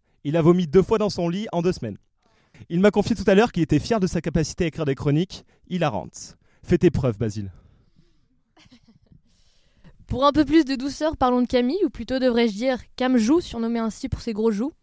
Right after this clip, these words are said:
Speaker 2: grosses comme l'inexistence de la présentation et des transitions du live précédent, dont elle était respo. Avec Gabriel, hein, d'ailleurs. Sous tes airs de gentille fille, tu ne respectes pas les consignes et en plus tu es raciste. Avec ta djellaba et ta tête de cheval dans la bibliothèque de Danielou, on sait tout. Tu ne la feras pas à nous, Camille.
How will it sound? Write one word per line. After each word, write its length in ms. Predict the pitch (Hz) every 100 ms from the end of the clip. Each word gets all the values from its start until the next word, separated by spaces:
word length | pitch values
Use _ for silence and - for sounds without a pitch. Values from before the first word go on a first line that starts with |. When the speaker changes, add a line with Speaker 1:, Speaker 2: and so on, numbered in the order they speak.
| _
Speaker 2:
grosses 320 | - 262 294 -
comme 160 | 233
l'inexistence 540 | 247 262 247 240 285 247
de 40 |
la 100 | 214
présentation 520 | - 247 247 240 285
et 60 | 240
des 100 | 202
transitions 500 | - 269 262 - 285
du 120 | 226
live 220 | 226 233
précédent, 500 | - 254 240 214 269 - _ _ -
dont 120 | 214
elle 120 | 240 262
était 180 | 269
respo. 320 | 269 262 - 180 - - - -
Avec 160 | 220
Gabriel, 420 | 214 226 226 185 170
hein, 120 | 160
d'ailleurs. 260 | 98 92 - - - - - - -
Sous 160 | -
tes 180 | 269 285
airs 140 | 320 302
de 100 | 294
gentille 300 | 302 277 262
fille, 160 | 339
tu 120 | - 254
ne 40 |
respectes 320 | 240 - 233
pas 120 | 269
les 100 | 277
consignes 380 | 254 254 - 381
et 40 | 247
en 60 |
plus 260 | - 330 -
tu 120 | 247
es 40 |
raciste. 560 | 233 233 - 359 - -
Avec 220 | 214 214
ta 100 | 220
djellaba 480 | 208 269 269 247 285
et 60 | 247
ta 160 | 208
tête 200 | - 254
de 80 | 233
cheval 260 | - 277 285
dans 80 | 233
la 80 |
bibliothèque 440 | 214 220 240 269 220
de 60 |
Danielou, 460 | 208 220 214 220 330 -
on 100 | 226
sait 180 | 226 233
tout. 220 | 202 247 - - - - -
Tu 80 | 233
ne 60 |
la 100 | 226
feras 180 | 226 254
pas 120 | 269
à 60 | 269
nous, 140 | 262
Camille. 380 | 202 175 160 165